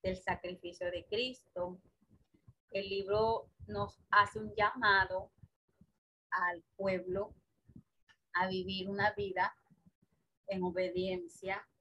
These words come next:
y fidelidad a Dios, la, en lo que nosotros hemos creído, hemos avanzado en el Señor.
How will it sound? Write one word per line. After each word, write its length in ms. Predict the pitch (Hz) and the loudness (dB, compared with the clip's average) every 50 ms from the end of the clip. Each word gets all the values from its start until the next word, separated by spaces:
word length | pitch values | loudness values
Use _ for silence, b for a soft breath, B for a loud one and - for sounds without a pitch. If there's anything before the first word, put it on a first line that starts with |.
| - _ _ | -20 _ _
y 120 | 220 208 - | -12 -10 -8
fidelidad 720 | - 196 190 180 175 170 170 165 - 175 170 170 170 165 - _ _ _ - _ - - - - | -8 -6 -6 -6 -6 -6 -8 -6 -4 -2 0 -2 -2 -4 -10 _ _ _ -20 _ -20 -18 -8 -6
a 140 | 185 175 | -4 -4
Dios, 520 | 180 175 - 190 185 180 - - - - _ _ _ _ _ _ _ _ _ _ _ _ _ _ _ _ _ _ _ _ _ _ _ _ _ _ _ _ _ | -4 -8 -8 -6 -6 -6 -6 -8 -14 -20 _ _ _ _ _ _ _ _ _ _ _ _ _ _ _ _ _ _ _ _ _ _ _ _ _ _ _ _ _
la, 300 | 180 180 180 180 180 - _ _ _ | -4 -2 0 0 -2 -4 _ _ _
en 140 | 202 202 190 | -4 -4 -2
lo 180 | 185 190 185 - | -2 -4 -4 -4
que 320 | 185 180 170 170 170 - - | -4 -4 -4 -4 -6 -6 -8
nosotros 460 | 185 180 180 - 175 175 - 196 196 | -8 -8 -6 -6 -8 -4 -4 -2 -2
hemos 300 | 202 202 196 196 202 - _ | 0 -2 -2 -2 -6 -8 _
creído, 500 | - 175 170 170 170 165 165 160 - - - - - _ _ _ - - _ _ _ _ _ _ _ _ _ _ | -8 -8 -6 -6 -6 -6 -8 -8 -10 -14 -20 -20 -20 _ _ _ -20 -20 _ _ _ _ _ _ _ _ _ _
hemos 560 | 175 180 180 185 190 202 202 202 - - - _ _ | -2 -2 0 0 0 0 -2 -4 -8 -14 -20 _ _
avanzado 880 | 196 208 202 196 180 175 175 170 - - - - 190 190 196 196 196 - | 8 8 8 8 6 4 0 -4 -10 -10 -2 2 4 4 4 4 2 -2
en 140 | 359 175 - | -6 -6 -8
el 160 | 170 330 - | -10 -10 -12
Señor. 440 | - - 339 339 349 359 339 339 | -14 -12 -12 -10 -10 -10 -12 -14